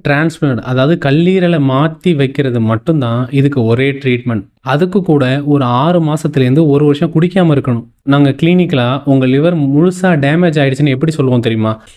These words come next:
உங்களுக்கு வயிறுல நீர் கோத்திருந்தாலோ, இல்ல மஞ்சக மலை வந்திருந்தாலோ, இல்ல உடம்புல ஏதாவது ஒரு வழியா உங்களுக்கு ரத்த கசிவு ஏற்பட்டிருந்தாலோ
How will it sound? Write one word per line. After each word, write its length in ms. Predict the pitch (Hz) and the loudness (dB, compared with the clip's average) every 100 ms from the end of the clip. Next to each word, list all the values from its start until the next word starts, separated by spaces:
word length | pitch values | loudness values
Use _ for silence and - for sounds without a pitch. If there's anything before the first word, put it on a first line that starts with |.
| _ | _
உங்களுக்கு 320 | - 160 156 139 | -2 0 2 0
வயிறுல 380 | 131 165 175 139 | 0 0 0 2
நீர் 280 | 143 180 175 | 2 2 0
கோத்திருந்தாலோ, 560 | 147 139 120 117 120 127 - | 0 0 0 0 0 -2 0
இல்ல 140 | 165 | 2
மஞ்சக 400 | 147 139 165 180 | 2 2 2 0
மலை 180 | 160 139 | 0 0
வந்திருந்தாலோ, 500 | 127 127 120 113 117 131 | 0 0 0 0 0 0
இல்ல 220 | 147 160 151 | 2 2 2
உடம்புல 420 | 135 175 170 160 | 0 0 0 0
ஏதாவது 400 | 131 131 151 175 165 | 0 0 0 2 2
ஒரு 160 | 139 | 2
வழியா 360 | 127 123 123 117 131 | 2 0 0 -2 -2
உங்களுக்கு 380 | 143 143 131 123 | 0 0 0 -2
ரத்த 180 | 120 175 | -2 -2
கசிவு 320 | 160 156 131 | -2 0 0
ஏற்பட்டிருந்தாலோ 680 | 123 120 117 113 107 110 | 0 -2 -2 0 0 0